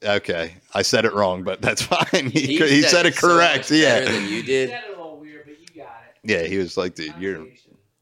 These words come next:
Speaker 1: yeah, I don't pronunciate well.
Speaker 2: You didn't even
Speaker 3: Pronounce
Speaker 2: pronunciate
Speaker 3: well.
Speaker 2: that pretty. All right, I'm just gonna shut it.
Speaker 1: Yeah,
Speaker 2: I'm
Speaker 1: whatever.
Speaker 2: stop talking. That guy's smart.
Speaker 1: I'm just about to be gay or something.
Speaker 2: Yeah, that's my favorite.
Speaker 1: But I remember I got those sneakers. Then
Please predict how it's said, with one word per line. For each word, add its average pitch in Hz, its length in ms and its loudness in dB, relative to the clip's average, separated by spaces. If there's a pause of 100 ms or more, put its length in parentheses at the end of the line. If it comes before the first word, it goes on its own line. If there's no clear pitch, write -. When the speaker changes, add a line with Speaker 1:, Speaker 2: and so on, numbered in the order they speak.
(260)
Speaker 1:
yeah, 85 240 -2
I 98 40 -2
don't 80 240 -6
pronunciate 76 640 -14
well. 76 340 -12 (680)
Speaker 2:
You 117 140 -14
didn't 127 180 -12
even 92 200 -14
Speaker 3:
Pronounce 98 320 -14
Speaker 2:
pronunciate 95 300 -12
Speaker 3:
well. 92 140 -10
Speaker 2:
that 95 100 -16
pretty. 82 260 -20 (1000)
All 80 80 -20
right, 67 140 -20 (180)
I'm 87 80 -20
just - 120 -20
gonna 80 80 -20
shut 82 200 -20
it. 73 80 -20 (140)
Speaker 1:
Yeah, 82 80 -20
Speaker 2:
I'm 107 80 -10
Speaker 1:
whatever. 82 360 -4
Speaker 2:
stop 82 80 -12
talking. 80 180 -20 (140)
That - 100 -20
guy's 80 180 -20
smart. 82 380 -18
Speaker 1:
I'm 110 160 -14
just - 200 -12
about - 180 -16
to - 60 -20
be 80 120 -18
gay 80 320 -10
or 78 60 -12
something. 82 420 -16 (840)
Speaker 2:
Yeah, 85 320 -12
that's 90 280 -18
my 85 120 -18
favorite. 82 600 -20
Speaker 1:
But 101 140 -4
I 104 120 0
remember 113 420 0
I 131 100 0
got 123 240 -4
those 117 200 -2
sneakers. 90 600 -8
Then 92 380 -10